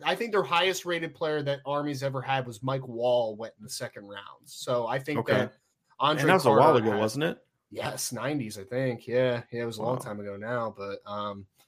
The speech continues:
Speaker 1: yeah, I, I think that he has a chance, man. He's got a nice little grade in, in the, uh, in the preseason, and he's long and athletic, and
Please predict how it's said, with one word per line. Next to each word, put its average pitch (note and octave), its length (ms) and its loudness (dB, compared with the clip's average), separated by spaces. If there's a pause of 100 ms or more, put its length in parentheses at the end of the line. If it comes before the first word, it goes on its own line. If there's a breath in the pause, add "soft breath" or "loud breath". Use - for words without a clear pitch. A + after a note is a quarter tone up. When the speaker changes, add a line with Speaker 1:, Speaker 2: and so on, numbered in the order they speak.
(400)
Speaker 1:
yeah, B2+ 240 2 (200)
I, B2 140 0
I B2+ 140 2
think D#3 180 -2
that D#3 100 2
he D#3+ 100 2
has D#3 140 4
a D3 60 -8
chance, D3+ 400 0
man. A#2 220 0
He's A#2+ 240 -8
got C#3+ 260 -2
a C3+ 80 -2
nice D#3 240 0
little D#3+ 160 0
grade F#3 400 4
in, D#3+ 180 -8
in D#3+ 220 -4
the, E3 160 0
uh, D#3+ 180 4
in D#3+ 60 -2
the E3 80 -8
preseason, G3+ 640 -6
and E3+ 40 0
he's B2+ 280 -2
long D#3 380 4
and E3+ 100 2
athletic, E3+ 500 0
and A#2+ 220 -6